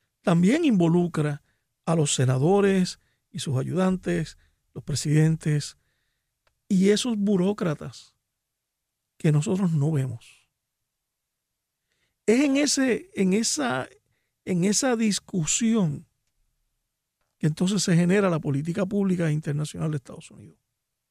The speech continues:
Ahí entra el Council of Foreign Relations, ahí entra el Brookings Institute,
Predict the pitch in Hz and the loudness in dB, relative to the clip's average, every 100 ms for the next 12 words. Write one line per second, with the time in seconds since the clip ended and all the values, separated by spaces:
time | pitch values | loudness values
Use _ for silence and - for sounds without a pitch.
0 | _ _ _ _ 156 180 214 220 175 160 | _ _ _ _ 0 4 4 2 -2 0
1 | 170 180 - 147 - 151 151 139 143 143 | 0 0 0 -2 -2 -2 0 0 -2 -2
2 | - - _ _ _ _ _ - 156 175 | -6 -14 _ _ _ _ _ -4 0 0
3 | 185 170 147 165 165 202 165 - 147 - | 0 -2 -4 -2 -2 -2 -2 0 0 -2
4 | - - | -10 -12